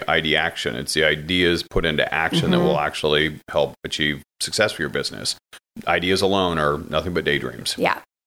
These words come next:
Speaker 1: All right.
Speaker 2: exactly.
Speaker 1: What's your last top tip in the lightning round?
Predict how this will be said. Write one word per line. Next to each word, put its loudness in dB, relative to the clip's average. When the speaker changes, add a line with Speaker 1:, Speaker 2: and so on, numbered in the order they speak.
Speaker 1:
All 0
right. 2
Speaker 2:
exactly. -4
Speaker 1:
What's 0
your 4
last 0
top -4
tip 0
in -2
the 2
lightning 0
round? -6